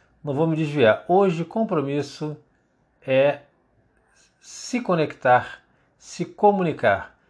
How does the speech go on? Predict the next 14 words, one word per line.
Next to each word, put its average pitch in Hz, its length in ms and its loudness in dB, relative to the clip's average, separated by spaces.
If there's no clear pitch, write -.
Se - 260 -12
uma 233 160 0
das 190 200 4
partes 165 420 -6
não 160 80 -2
consegue 147 460 -4
se - 120 -12
comunicar 135 500 -4
com 127 200 -4
a 120 80 0
outra 151 560 0
na 143 240 4
hora 143 480 4
aprazada, 113 1120 -2